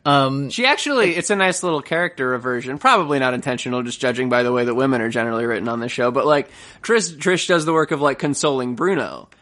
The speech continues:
Speaker 2: which is, like,
Speaker 1: Yeah.
Speaker 2: a nice character reversion from what they did. It's nice.
Speaker 1: Yeah, fr-, from earlier.
Speaker 2: And Bruno's
Speaker 1: It's like a
Speaker 2: very
Speaker 1: thing.
Speaker 2: sad and then goes, "Well, let's get him inside the turtle." <laughs>
Speaker 1: Yep. He does, he casually says, "Let's get him inside the turtle."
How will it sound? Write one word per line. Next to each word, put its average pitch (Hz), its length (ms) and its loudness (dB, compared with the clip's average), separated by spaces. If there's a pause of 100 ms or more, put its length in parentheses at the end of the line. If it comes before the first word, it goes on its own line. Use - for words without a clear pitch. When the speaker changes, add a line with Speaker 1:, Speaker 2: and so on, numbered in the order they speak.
(140)
Speaker 2:
which 143 240 -6
is, 127 120 -6
like, 131 160 -2
Speaker 1:
Yeah. 208 200 0
Speaker 2:
a 98 40 0
nice 165 200 2
character 175 400 0
reversion 117 560 -4
from 120 180 -6
what 117 140 -6
they 104 100 -4
did. 107 300 -2
It's - 160 -8
nice. - 260 -2
Speaker 1:
Yeah, 165 220 2
fr-, 147 220 -2
from 147 180 -4
earlier. 123 400 2
Speaker 2:
And 190 160 -2
Bruno's 277 300 0
Speaker 1:
It's - 20 -6
like 240 80 -2
a - 40 0
Speaker 2:
very 240 140 0
Speaker 1:
thing. - 60 -
Speaker 2:
sad 196 260 2
and 185 80 -4
then 185 100 -2
goes, 156 400 0
"Well, 156 380 -2 (160)
let's 151 140 -16
get 170 160 -2
him 185 80 0
inside 190 340 0
the 190 60 -4
turtle." 175 440 0
<laughs> - 40 -20 (540)
Speaker 1:
Yep. 180 400 -2 (140)
He 233 200 2
does, 226 260 2
he 226 140 2
casually 190 460 2
says, 160 280 0
"Let's 156 280 0
get 156 180 2
him 151 140 -2
inside 139 460 -2
the 135 60 -4
turtle." 123 480 -6